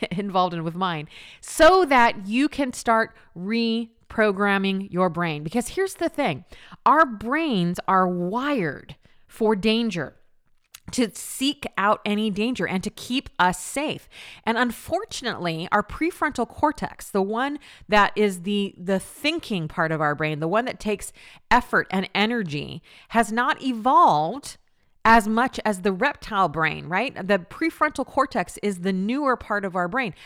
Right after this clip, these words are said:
The reptile or, or the, um, older part of our brain, that's the one that's in habit,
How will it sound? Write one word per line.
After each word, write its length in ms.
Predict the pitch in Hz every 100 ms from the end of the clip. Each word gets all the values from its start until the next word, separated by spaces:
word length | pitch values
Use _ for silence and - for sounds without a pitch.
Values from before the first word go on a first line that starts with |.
| - -
The 100 | 202
reptile 800 | 190 196 359 - - 208 165 170
or, 300 | 175 190 180
or 280 | - 180 180
the, 480 | 151 170 185 180 165 _ - _ -
um, 400 | 180 156 156 - _
older 340 | 262 381 381
part 280 | 233 - 170
of 140 | 160 147
our 160 | 147
brain, 380 | 139 151 151 160
that's 360 | 226 320 - -
the 120 | 254
one 300 | 202 170 165
that's 280 | 160 - - _
in 140 | 190 170
habit, 680 | - - 226 262 370 -